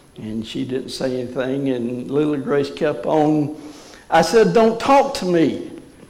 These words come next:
And Holly didn't say a word. And the third time she said, "Don't talk to me." And, and she said, "Lily Grace,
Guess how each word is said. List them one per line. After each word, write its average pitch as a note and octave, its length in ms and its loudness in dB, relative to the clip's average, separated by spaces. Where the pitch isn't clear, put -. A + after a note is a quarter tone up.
And D3 320 -14
Holly C3+ 360 -2
didn't C3+ 240 -6
say D3+ 260 -2
a C#3+ 80 2
word. D#3 640 0
And D3+ 260 2
the - 40 -10
third G#3+ 300 6
time F3 220 2
she F3+ 180 -2
said, E3 340 2
"Don't A#3+ 300 4
talk B3+ 380 4
to G#3+ 40 -6
me." E3 340 -2
And, D3 380 -8
and C#3 240 -6
she C3+ 120 -12
said, C#3+ 160 -6
"Lily A3+ 260 4
Grace, C#4+ 580 4